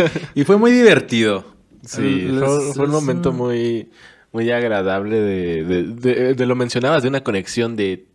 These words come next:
Speaker 2: Rob Rey con Eronga Aricuaro.
Speaker 1: Sí, eh, con Eronga, que antes no había sentido y que hasta ahorita me encuentro a, a gente en la calle y, y nos saludamos y nos hablamos bien padre y que digo, "Qué bueno que fue a través de la radio que nos hicimos amigos". Y
Speaker 2: Ujú.
Speaker 1: ahorita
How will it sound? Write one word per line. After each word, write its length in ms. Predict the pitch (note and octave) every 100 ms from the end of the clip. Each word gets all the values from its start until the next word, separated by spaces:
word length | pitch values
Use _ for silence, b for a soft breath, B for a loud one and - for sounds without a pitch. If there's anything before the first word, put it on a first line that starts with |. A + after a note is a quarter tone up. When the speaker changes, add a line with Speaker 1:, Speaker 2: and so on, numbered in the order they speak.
| - -
Speaker 2:
Rob 220 | C3+ B2
Rey 320 | B2 C3 C3+
con 300 | - G#2+ G2+
Eronga 300 | F#2+ E2+ F2+
Aricuaro. 400 | D#2+ D#2+ - - -
Speaker 1:
Sí, 360 | - A#2+ G#2+ G#2
eh, 260 | G2+ G2+ G2+
con 160 | A#2 A2+
Eronga, 340 | G#2 G#2 A2
que 120 | A2
antes 300 | G#2 A2 B2+
no 60 | B2
había 140 | B2
sentido 680 | B2 B2 G#2+ G#2 A2+ A#2 A2
y 420 | F#2 F2 F2+ G2+ -
que 280 | - G2+ G2
hasta 220 | F#2+ -
ahorita 480 | G2+ G#2 G#2 C3 C#3+ B B B B -
me 120 | A2+
encuentro 300 | G#2+ A2 B2+ -
a, 40 |
a 40 | A2
gente 240 | A2+ B2
en 60 | B2
la 140 | A2
calle 400 | A2 A2 A#2+ A#2+
y, 160 | A2+ G#2
y 40 |
nos 140 | G#2 A#2
saludamos 460 | G#2+ G2+ G#2+ B2
y 40 | A#2+
nos 140 | G#2
hablamos 340 | G2 G2 A2
bien 160 | A2 A2
padre 420 | A2 G#2+ A#2 A#2+
y 100 | A#2
que 100 | -
digo, 180 | G2+ G2+
"Qué 80 | B2
bueno 240 | B2 C3
que 80 | A2+
fue 260 | - A2+ - b b
a 100 | A2+
través 300 | G#2+ G2+ G#2
de 60 | A2+
la 120 | A2
radio 320 | G2+ A2 A#2+
que 100 | A2+
nos 160 | G2 -
hicimos 320 | - G#2+ A2+
amigos". 500 | F#2+ F#2 F2 - - -
Y 40 |
Speaker 2:
Ujú. 80 | F#2+
Speaker 1:
ahorita 380 | F#2+ G#2 B2+